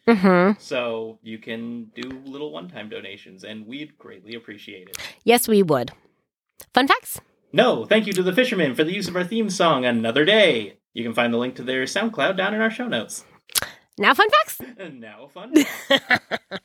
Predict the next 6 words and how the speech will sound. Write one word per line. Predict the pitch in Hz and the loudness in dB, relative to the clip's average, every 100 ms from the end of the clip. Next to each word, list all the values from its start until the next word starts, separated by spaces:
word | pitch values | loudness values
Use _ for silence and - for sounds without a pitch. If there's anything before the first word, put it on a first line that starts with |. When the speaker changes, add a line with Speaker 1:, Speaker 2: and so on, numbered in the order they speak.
| _ _ _ _ - - - _ | _ _ _ _ -18 -18 -20 _
Speaker 1:
You | 262 | 4
go | 214 | 4
first. | 339 262 220 - - _ 147 | 4 2 0 -8 -16 _ -14
Speaker 2:
I | 202 | -12
go | 247 220 180 | -12 -14 -14
first. | 202 165 113 _ _ | -16 -14 -18 _ _